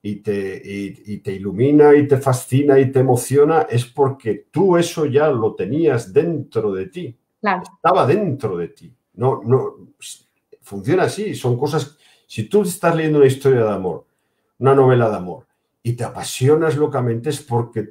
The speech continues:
Speaker 1: tú ya estabas enamorado, <laughs> ya tenías eso en la cabeza y lo has visto allí y te ha ayudado a, a localizarlo. Y entonces, claro, te, te, te, te exaltas y te pones y te empiezas a mirar la vida con, con un deseo mayor, ¿no? Entonces vuelves,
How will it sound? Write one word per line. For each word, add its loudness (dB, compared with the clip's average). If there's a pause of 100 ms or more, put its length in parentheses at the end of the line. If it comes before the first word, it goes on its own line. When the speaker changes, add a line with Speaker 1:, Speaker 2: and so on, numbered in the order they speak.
(120)
Speaker 1:
tú -2
ya 0
estabas -4
enamorado, -6 (200)
<laughs> -4
ya 0
tenías 0
eso 2
en -4
la -6
cabeza -12
y -16
lo -6
has -4
visto -8
allí -2
y -6
te -8
ha 2
ayudado 2
a, -4
a -8
localizarlo. -12 (380)
Y -10
entonces, 2
claro, 2 (380)
te, -8
te, -14
te, -16
te -14
exaltas 0
y 2
te -4
pones 0
y -16
te -20
empiezas -4
a 2
mirar 2
la 2
vida 0
con, -4
con -10
un 0
deseo -2
mayor, -2
¿no? -12
Entonces -16
vuelves, 0